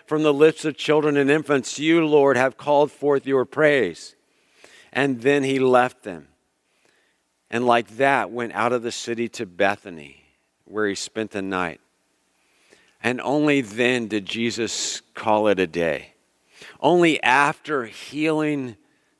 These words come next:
the blind and the lame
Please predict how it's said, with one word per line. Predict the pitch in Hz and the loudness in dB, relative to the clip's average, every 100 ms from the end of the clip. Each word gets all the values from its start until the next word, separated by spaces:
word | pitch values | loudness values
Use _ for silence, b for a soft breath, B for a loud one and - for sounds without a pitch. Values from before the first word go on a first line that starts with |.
| _ | _
the | 101 120 | -6 -4
blind | 95 110 117 127 131 113 92 82 - _ _ _ _ _ _ | -4 -2 0 2 2 0 -4 -10 -20 _ _ _ _ _ _
and | 107 113 | -10 -2
the | 110 | 0
lame | 104 107 113 104 85 69 | 2 2 0 -4 -8 -16